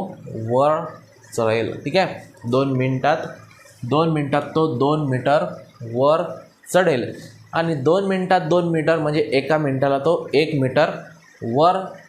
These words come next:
चढत आहे. तर असे करता करता तो किती मिनिटात त्या खांबाचे टोक गाठेल, ठीक आहे. आता बघा,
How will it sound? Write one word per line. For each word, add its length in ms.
चढत 280
आहे. 220
तर 140
असे 300
करता 460
करता 360
तो 120
किती 240
मिनिटात 560
त्या 260
खांबाचे 600
टोक 300
गाठेल, 460
ठीक 120
आहे. 200
आता 160
बघा, 220